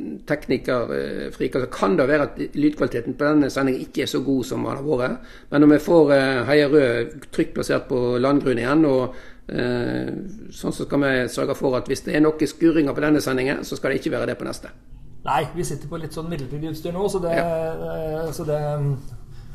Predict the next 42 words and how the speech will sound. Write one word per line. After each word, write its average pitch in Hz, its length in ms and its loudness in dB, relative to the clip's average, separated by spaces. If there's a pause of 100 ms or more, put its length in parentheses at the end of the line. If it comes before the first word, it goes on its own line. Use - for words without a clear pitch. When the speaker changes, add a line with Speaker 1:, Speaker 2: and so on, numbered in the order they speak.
(120)
Speaker 2:
får 175 100 -6
bli 175 120 0
som 196 160 0
det - 20 0
blir, 226 220 4
men, 196 240 2
eh, 190 220 0
Speaker 1:
Ja. 185 80 0
Speaker 2:
vi 170 120 -2
får - 160 -8
satse 147 240 -6
på 165 80 -2
at 160 120 -6
innholdet 143 480 -2
står 147 260 -2
til, 147 560 -2
til, 147 120 -2
til, 147 400 -2
til 147 120 -2
terningkast 135 420 -4
X. - 260 -8
Det 143 100 -8
er, 143 40 -6
Speaker 1:
Ja, 143 80 -2
Speaker 2:
det 131 80 8
er 117 80 4
Speaker 1:
det - 80 2
er - 80 0
Speaker 2:
bra. - 80 0 (260)
Speaker 1:
selvsagt, - 640 -2
selvsagt. - 600 -4 (680)
Du, 226 260 8
skal - 180 0
vi 214 40 4
si 262 120 4
at 226 180 4
det 214 80 4
er 190 200 8
nok 202 160 4
for 196 80 4
denne 185 180 8
gangen? 175 340 4